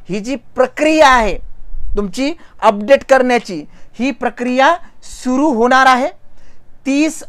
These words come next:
ऑगस्टपर्यंत तुम्हाला ते सगळं अपडेट, नव्याने जर कोणाला फॉर्म भरायचे असेल त्या पर्टिक्युलर ज्या कंडिशन सांगितल्या त्यानुसार, तर हे तेरा तारीखपासनं तर तीस ऑगस्टपर्यंत आहे. आणि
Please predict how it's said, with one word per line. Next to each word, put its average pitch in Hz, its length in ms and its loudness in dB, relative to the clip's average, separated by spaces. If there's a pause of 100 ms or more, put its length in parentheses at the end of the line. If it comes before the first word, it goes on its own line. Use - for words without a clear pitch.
ऑगस्टपर्यंत 262 1000 2
तुम्हाला 254 500 0
ते 254 180 -4
सगळं 247 500 -2
अपडेट, 208 460 0 (920)
नव्याने 233 440 0
जर 240 140 0
कोणाला 240 280 0
फॉर्म 226 260 -2
भरायचे 220 300 2
असेल 226 260 4
त्या 226 100 4
पर्टिक्युलर 220 500 4 (360)
ज्या 202 100 2
कंडिशन 214 380 0
सांगितल्या 208 340 -2
त्यानुसार, 220 420 0 (420)
तर 240 60 4
हे 269 260 4
तेरा 254 600 2 (100)
तारीखपासनं 254 680 0
तर 262 80 2 (140)
तीस 254 200 -6
ऑगस्टपर्यंत 208 680 0 (480)
आहे. 151 260 -4 (240)
आणि 220 180 -2